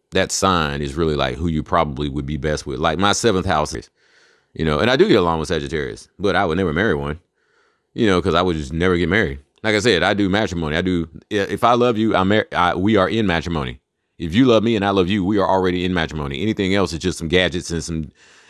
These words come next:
and some waste of money. As far as I'm concerned, I wouldn't even tell nobody. What the fuck they need to know for? Ain't none of their business. Um,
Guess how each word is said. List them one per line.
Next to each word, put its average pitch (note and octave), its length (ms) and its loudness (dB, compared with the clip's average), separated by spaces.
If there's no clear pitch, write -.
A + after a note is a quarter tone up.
and F#2+ 180 0
some E2+ 240 -2
waste G#2+ 260 2
of F2 80 -4
money. E2+ 360 -2
As - 60 -20
far G2 180 0
as F2+ 60 2
I'm G#2 100 2
concerned, D#2+ 180 0
I B2+ 40 4
wouldn't F#2+ 220 2
even F#2+ 120 -2
tell C3 260 2
nobody. C#2+ 400 -4
What B2+ 140 -2
the D3 40 -6
fuck C#3 200 0
they D3 80 -2
need C#3 100 0
to A2+ 60 0
know G#2 160 0
for? F2+ 180 0
Ain't B2 140 0
none C3+ 80 -2
of C3 60 -2
their C#3+ 100 0
business. A#2 240 2
Um, G2 880 2